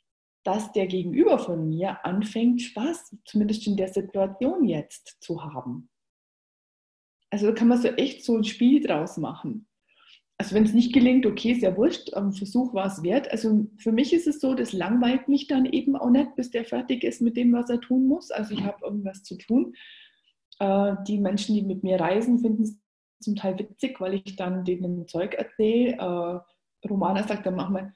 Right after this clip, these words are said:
"Mensch, Mama, das ist doch, also, also, äh, die versteht dann gar nicht, warum ich das alles nur dazu erzähle."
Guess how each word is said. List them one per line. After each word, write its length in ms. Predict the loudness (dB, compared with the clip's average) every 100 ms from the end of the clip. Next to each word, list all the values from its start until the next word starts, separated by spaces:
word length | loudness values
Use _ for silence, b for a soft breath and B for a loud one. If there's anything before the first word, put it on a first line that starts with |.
| _
"Mensch, 220 | -4 -2
Mama, 440 | 0 0 0 -10 _
das 100 | -14
ist 160 | -12 -12
doch, 60 | -8 -6
also, 340 | -2 -4 -6 _ _ _ -20 _ _ -8 -6 -4
also, 420 | -2 -2 -4 -8 _ _ _ -20 -8
äh, 280 | -4 -4 -4 -4
die 160 | -2
versteht 300 | 0 2 4
dann 160 | 4 4
gar 180 | 2 2
nicht, 200 | 0 2
warum 240 | 2 4
ich 120 | 2
das 140 | 2 2
alles 280 | 2 4 4
nur 120 | 2
dazu 380 | 2 2 0 2
erzähle." 460 | 0 2 0 0